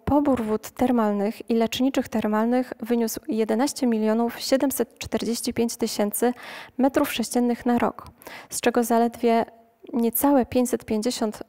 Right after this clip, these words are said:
tysięcy metrów sześciennych na rok przypadło na wody lecznicze termalne, co stanowi pięć procent sumarycznego poboru wód termalnych. Proszę również zwrócić uwagę na zmianę wielkości poboru wód termalnych na przestrzeni ostatnich dwudziestu lat.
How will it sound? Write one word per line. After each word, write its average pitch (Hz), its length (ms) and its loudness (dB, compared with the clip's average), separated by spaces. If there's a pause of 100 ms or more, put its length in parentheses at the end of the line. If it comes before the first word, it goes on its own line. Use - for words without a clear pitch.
tysięcy 247 420 -2
metrów 214 320 -2
sześciennych 208 500 -4
na 208 120 0
rok 269 200 0 (300)
przypadło 277 500 2
na 226 140 2
wody 226 300 0 (120)
lecznicze 233 560 0
termalne, 208 580 -2 (320)
co - 120 0
stanowi 240 480 2 (160)
pięć 262 340 0 (360)
procent 214 400 -4
sumarycznego 214 680 -2
poboru 208 400 -4
wód 208 360 -8
termalnych. - 580 -6 (1800)
Proszę 302 300 2
również 262 360 2 (220)
zwrócić 247 460 -2
uwagę 233 260 0
na 226 120 0
zmianę 233 380 0
wielkości 233 520 0
poboru 202 360 0
wód 196 220 -6
termalnych 208 520 -2
na 226 100 0
przestrzeni 233 640 -2
ostatnich 220 480 -2
dwudziestu 208 500 -4
lat. - 260 -4